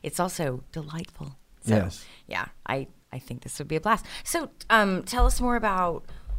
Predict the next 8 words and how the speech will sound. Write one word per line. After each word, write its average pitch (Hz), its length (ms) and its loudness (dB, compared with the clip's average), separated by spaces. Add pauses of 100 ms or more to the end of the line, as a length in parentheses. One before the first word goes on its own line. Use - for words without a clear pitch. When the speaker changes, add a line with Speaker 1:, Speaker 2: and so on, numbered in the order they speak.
(200)
Speaker 1:
um, 147 640 -2 (340)
where 185 200 2
do 202 60 0
we 214 140 0
find 185 260 4
out 180 100 -2
more 156 180 0
information? 208 560 -4